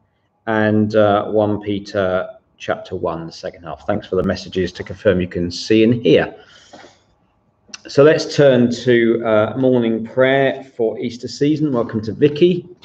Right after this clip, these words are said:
And we're continuing on page two six three in the daily prayer book. O Lord, open our lips,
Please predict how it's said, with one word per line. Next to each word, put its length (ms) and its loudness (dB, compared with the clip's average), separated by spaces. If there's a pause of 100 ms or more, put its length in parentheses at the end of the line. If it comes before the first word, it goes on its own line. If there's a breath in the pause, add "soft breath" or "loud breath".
(1300 loud breath)
And 200 -8
we're 100 -6
continuing 420 -6
on 180 -6
page 400 -4 (480)
two 240 -4
six 380 -12
three 320 -2
in 80 -4
the 60 -4
daily 320 -2
prayer 300 -4
book. 380 -12 (3750)
O 80 6
Lord, 280 6
open 280 4
our 180 2
lips, 720 -2